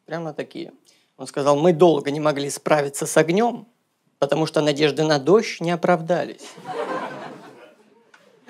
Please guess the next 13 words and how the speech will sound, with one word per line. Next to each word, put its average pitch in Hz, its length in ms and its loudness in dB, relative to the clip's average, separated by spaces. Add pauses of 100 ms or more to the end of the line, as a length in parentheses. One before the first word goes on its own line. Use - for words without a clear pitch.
(360)
Круто, 233 320 2
конечно, 214 340 8
я 190 120 8
сразу 214 260 8
себе 196 160 4
это 185 140 4
представил. 202 680 4
Стоит 190 280 0
целая 185 180 6
бригада 165 460 6
этих 180 240 2
пожарных, 165 680 6 (100)
горемык. 170 760 6